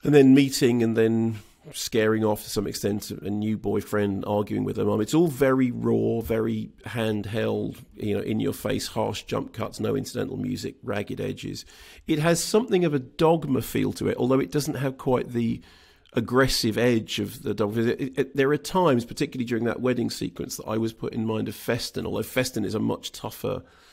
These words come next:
film, or, you know, Margot at the Wedding or that kind of thing. It's, it's, it's well made in as much as I did believe in the central character. I also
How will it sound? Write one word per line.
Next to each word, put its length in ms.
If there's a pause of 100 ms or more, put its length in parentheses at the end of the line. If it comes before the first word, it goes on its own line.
(280)
film, 320
or, 180
you 120
know, 60
Margot 280
at 80
the 80
Wedding 400
or 220 (140)
that 200
kind 160
of 60
thing. 160
It's, 160 (100)
it's, 180 (120)
it's 180
well 300
made 380
in 180
as 100
much 180
as 120
I 80
did 320
believe 720 (120)
in 140
the 60
central 400
character. 480 (680)
I 100
also 520